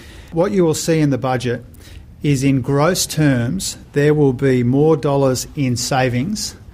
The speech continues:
than dollars in revenue upgrades. There will also be more dollars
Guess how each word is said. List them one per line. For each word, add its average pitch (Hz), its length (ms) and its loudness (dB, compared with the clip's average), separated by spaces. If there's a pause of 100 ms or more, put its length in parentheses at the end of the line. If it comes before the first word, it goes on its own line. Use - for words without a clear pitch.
(480)
than 131 360 0
dollars 127 440 0 (200)
in 123 360 -2
revenue 139 320 2
upgrades. 185 540 -2 (720)
There 143 160 2
will 143 220 2
also 185 460 2
be 135 240 0 (100)
more 147 340 2
dollars 143 480 0